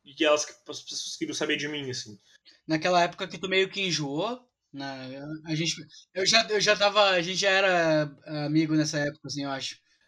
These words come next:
Speaker 1: Sim, foi dois mil e dezoito, foi depois, depois da Recopa ali.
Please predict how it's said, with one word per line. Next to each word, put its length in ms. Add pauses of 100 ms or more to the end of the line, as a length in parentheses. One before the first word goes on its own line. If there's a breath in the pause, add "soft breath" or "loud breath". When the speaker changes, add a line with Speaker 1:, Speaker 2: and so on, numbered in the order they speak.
Speaker 1:
Sim, 380
foi 260
dois 200
mil 120
e 20
dezoito, 1300
foi 320
depois, 400 (720 soft breath)
depois 300
da 60
Recopa 580
ali. 320